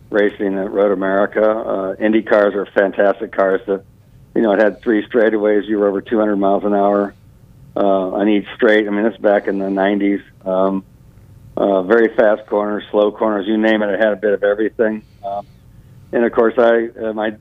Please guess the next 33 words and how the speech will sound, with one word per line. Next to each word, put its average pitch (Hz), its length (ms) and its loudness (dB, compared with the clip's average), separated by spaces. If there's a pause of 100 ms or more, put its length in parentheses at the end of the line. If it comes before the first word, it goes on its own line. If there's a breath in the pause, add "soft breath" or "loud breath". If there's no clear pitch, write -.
father 120 280 2
raced 107 300 -2
there 110 380 -2
starting 110 240 -4
in 104 60 -4
the 107 60 -4
late 104 280 -2
fifties 104 400 0
all 101 180 2
the 98 80 0
way 98 60 0
through 104 260 -8
the - 160 -18
sixties 98 440 -4
and - 80 -20 (200)
early 98 240 -4
seventies. 104 460 0
And - 180 -20
so, 104 240 0 (580)
as 110 140 0
a 107 80 2
kid, 123 320 2
I 104 120 4
just 104 200 -8
kinda 104 220 0
grew 101 260 0
up 120 200 0
there. 90 340 -12
And, 104 480 0
uh, 101 240 2
but 120 180 0
as 123 100 2
I 127 140 2